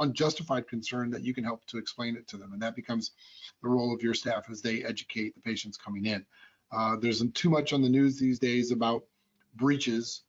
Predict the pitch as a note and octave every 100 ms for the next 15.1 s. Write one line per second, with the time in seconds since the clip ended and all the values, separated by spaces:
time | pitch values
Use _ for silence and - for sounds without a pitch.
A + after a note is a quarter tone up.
0 | _ B2 A#2 B2+ C3+ B2+ - - B2+ -
1 | A#2 - A2+ - A2 - D#3+ D#3+ D3+ A#2
2 | G#2 - A2+ A#2+ B2 A#2+ - - - -
3 | G#2+ - - - _ - B2 B2 A2+ A#2
4 | A2 - C3 B2+ B2 B2 A#2+ A#2 A2+ A#2
5 | A#2 G#2+ A2+ A2 A#2 A#2+ A#2+ - A2 A#2+
6 | A2+ A#2 G#2+ - _ - - - A#2 A2+
7 | A#2+ B2 A#2+ A2+ A2 G#2+ A2 - C3 A#2
8 | A2 A2 C3+ C#3 - C3 B2 - A#2+ -
9 | A2+ A2+ G#2+ A2 - A2+ G#2+ _ - -
10 | A#2+ A#2 A2+ - A2 A2 G2+ - A2 -
11 | G#2 - - - A2+ B2+ B2 B2+ C3 A#2+
12 | A#2+ A#2 A#2+ B2+ B2+ C3 B2+ - B2+ A#2+
13 | - _ - - B2 A#2 A2 A2 A2 G#2+
14 | G2+ G#2 G2+ G2 G2 - - - G2+ F#2+
15 | -